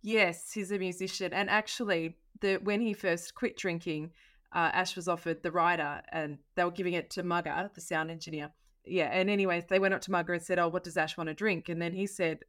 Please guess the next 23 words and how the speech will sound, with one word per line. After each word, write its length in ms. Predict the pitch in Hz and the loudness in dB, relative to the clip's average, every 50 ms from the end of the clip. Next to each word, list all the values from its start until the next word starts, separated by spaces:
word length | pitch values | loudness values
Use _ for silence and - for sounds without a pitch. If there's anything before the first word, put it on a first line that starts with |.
| _ | _
"We'd 160 | - 180 180 | -4 0 2
only, 220 | 190 202 208 196 - | 4 4 4 4 2
Ash 180 | - 180 180 | 0 0 0
had 100 | - 180 | 0 -2
only 160 | 180 165 156 143 | -2 -2 -2 -2
been 200 | - 151 160 165 | -4 -4 -6 -4
sober 280 | - 165 160 147 - | 0 0 0 0 0
for 140 | 143 - 151 | -6 -12 -12
two 220 | - - 180 170 | -8 -4 -4 0
weeks." 340 | 156 170 156 - - - - - _ _ _ - | 0 0 -2 -2 -4 -12 -18 -20 _ _ _ -2
And 120 | 180 202 | 0 4
Mugga 220 | 202 196 185 196 | 4 4 4 2
said, 280 | 185 - 190 175 170 170 - _ - - _ _ | 0 0 0 0 0 -2 -6 _ -20 -20 _ _
"Oh, 100 | - 233 | 8 10
Ash 180 | 220 208 208 - | 10 10 8 6
doesn't 300 | - 208 180 - 170 170 | 0 -2 -2 -4 -6 -2
drink." 320 | - 202 180 165 170 - _ _ - - - - _ - | 0 0 0 0 -4 -10 _ _ -20 -20 -20 -20 _ -2
And 120 | - 196 | -2 -2
as 80 | 196 196 | 0 2
soon 160 | 240 226 214 | 2 4 4
as 100 | 208 214 | 4 2
Ash 240 | - 185 180 - - | 0 0 0 -2 -2
heard, 360 | 202 190 190 190 180 175 | 0 4 4 4 4 2